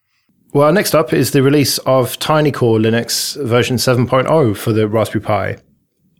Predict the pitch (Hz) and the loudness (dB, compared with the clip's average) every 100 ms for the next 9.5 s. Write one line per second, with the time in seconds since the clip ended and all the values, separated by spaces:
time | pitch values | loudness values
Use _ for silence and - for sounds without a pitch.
0 | _ _ 113 107 110 107 120 127 - - | _ _ -6 -4 -4 -6 -2 -2 -2 -4
1 | 127 117 107 - 113 104 107 120 139 127 | 0 0 0 -4 -4 -4 -2 2 2 4
2 | 117 123 110 - 120 113 113 110 - - | 2 2 0 2 2 2 2 0 -4 -6
3 | 110 - 107 104 110 107 104 101 - 127 | -6 -4 -2 -2 -2 -2 -2 -4 -2 0
4 | 123 - 120 113 104 110 107 107 107 - | 0 0 -2 0 0 -2 -2 0 -2 0
5 | 110 107 104 104 101 - - - - - | 0 0 0 0 -2 -8 -18 -20 -20 -20
6 | - - _ _ - 113 101 110 107 107 | -20 -20 _ _ -2 0 2 0 2 2
7 | 113 107 120 110 107 104 104 95 - - | 2 2 2 2 2 0 -2 -4 -10 -4
8 | 113 110 101 - - 117 110 107 104 - | -2 -2 -4 -8 -4 0 0 2 0 -2
9 | - - 107 104 - | -6 -2 -2 -2 -4